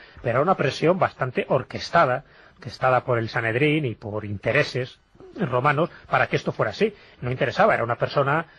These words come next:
pues, bastante preocupante y que inquietaba mucho a las instituciones, tanto religiosas como institucionales, la figura de Jesús de Nazaret. Entonces hubo muchísimas irregularidades. Yo aquí, a modo de, de sinopsis, pues he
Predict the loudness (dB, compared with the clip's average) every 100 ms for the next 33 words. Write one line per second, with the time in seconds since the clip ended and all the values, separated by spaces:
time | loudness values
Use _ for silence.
0 | -20 -12 -4 -4 -2 -4 -6 -4 -2 2
1 | 2 2 4 4 4 2 2 2 -2 -4
2 | -2 -2 -2 -4 -4 0 4 4 2 -4
3 | -2 -2 -2 -8 -8 -6 -2 -2 -2 -6
4 | -6 -4 -2 -2 -4 -6 -4 -4 -2 0
5 | 0 -2 -4 -6 -4 -2 -4 -4 -6 -6
6 | -4 -4 -2 0 0 -2 -6 -20 -8 -4
7 | -2 2 2 0 -4 -4 -4 -4 -4 -4
8 | -8 -20 -10 -6 -6 2 4 4 2 -4
9 | -4 -4 -4 -4 -2 -2 -2 -2 -2 -4
10 | -14 -20 -2 2 4 4 2 4 4 4
11 | 2 0 -2 -12 -20 -20 _ -6 -2 2
12 | 2 2 -4 -6 -8 -4 -2